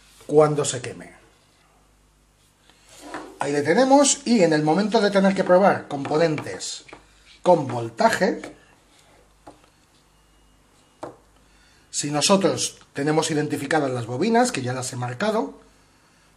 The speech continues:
probamos en un sentido o en otro. Lo suyo para que no se queme es identificar cuál es el sentido del diodo de protección. Todas las relés en placas de este tipo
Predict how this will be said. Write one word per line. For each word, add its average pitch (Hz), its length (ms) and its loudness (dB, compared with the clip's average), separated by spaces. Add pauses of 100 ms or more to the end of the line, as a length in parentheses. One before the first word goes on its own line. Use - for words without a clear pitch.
(160)
probamos 139 720 -2 (220)
en 139 140 -8
un 165 100 -4
sentido 151 480 0
o 127 80 -2
en 160 60 0
otro. 196 340 0 (380)
Lo 147 140 2
suyo 247 280 4
para 233 180 8
que 214 80 -2
no 202 120 -2
se 202 120 -2
queme 220 240 0
es 226 140 -2
identificar 165 840 0
cuál 185 220 4
es 127 280 -4
el 156 140 -4
sentido 233 880 0 (480)
del 226 480 2
diodo 220 560 6
de 156 160 0
protección. 127 800 -4 (100)
Todas 170 260 4
las - 420 0
relés 170 520 2
en 123 140 -12
placas 147 340 -4
de 147 80 -6
este 151 180 -6
tipo 123 360 -8